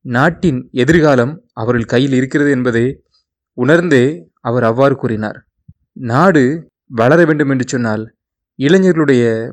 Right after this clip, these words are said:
பங்களிப்பு நாட்டில் மிகவும் முக்கியத்துவம் வாய்ந்ததாய் கணக்கு-, காணப்படுகிறது.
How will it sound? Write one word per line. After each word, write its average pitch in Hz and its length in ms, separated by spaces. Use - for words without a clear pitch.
பங்களிப்பு 160 840
நாட்டில் 131 580
மிகவும் 135 420
முக்கியத்துவம் 143 460
வாய்ந்ததாய் 123 280
கணக்கு-, 117 320
காணப்படுகிறது. 113 720